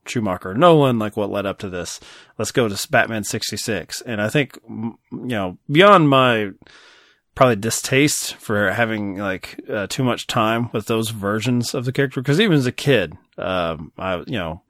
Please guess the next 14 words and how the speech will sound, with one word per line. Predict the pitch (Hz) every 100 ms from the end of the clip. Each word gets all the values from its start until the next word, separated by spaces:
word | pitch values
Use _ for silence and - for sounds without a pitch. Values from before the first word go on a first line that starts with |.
| -
I |
was | 107 95 -
decades | 226 127 117 127 - 110 92
removed | 92 98 104 -
from | 98 80
it, | 71
so | - 113
it | 110
didn't | 151 110
really | 113 120 110 101
appeal | 101 - 120 104
to | 113
me. | 98 87 85 - - - _ _ _ -
Um, | 104 95 87 82